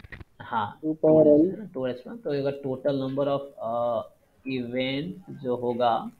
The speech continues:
Speaker 1: टू raise to power m, मतलब तुम लोग जानते हो ना कि total number of subset जो होता है एक सेट का टू raise to power जितने भी एलिमेंट है, तो हमने यहाँ लिखा है ना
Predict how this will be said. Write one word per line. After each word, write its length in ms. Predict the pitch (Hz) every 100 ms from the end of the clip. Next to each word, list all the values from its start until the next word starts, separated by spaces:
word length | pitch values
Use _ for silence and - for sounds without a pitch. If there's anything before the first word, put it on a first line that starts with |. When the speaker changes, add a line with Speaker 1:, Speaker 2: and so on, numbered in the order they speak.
| _ _ _ _ _ _ _ _ _ _ _ _ _ _ -
Speaker 1:
टू 200 | 139 139
raise 180 | 123
to 100 | -
power 220 | 117 107 107
m, 120 | -
मतलब 280 | 170 196 190
तुम 100 | 180
लोग 140 | 175
जानते 260 | 147 151 151
हो 60 |
ना 100 | 160
कि 80 | 156
total 320 | 143 127 143
number 240 | 135 127 135
of 100 | 127 -
subset 220 | 117 -
जो 140 | 123 117
होता 220 | 117 127
है 220 | 151 - _ _ _ 123
एक 100 | -
सेट 240 | 127 -
का 220 | 170 226 -
टू 120 | 143 127
raise 160 | 113
to 60 | 123
power 240 | 113 117 - _ _ _ _ -
जितने 340 | 131 156 170
भी 120 | 156 147
एलिमेंट 400 | 123 120 113 107
है, 120 | -
तो 60 | 120
हमने 280 | 117 135 139
यहाँ 160 | 131
लिखा 220 | 131 131
है 60 | 165
ना 100 | 247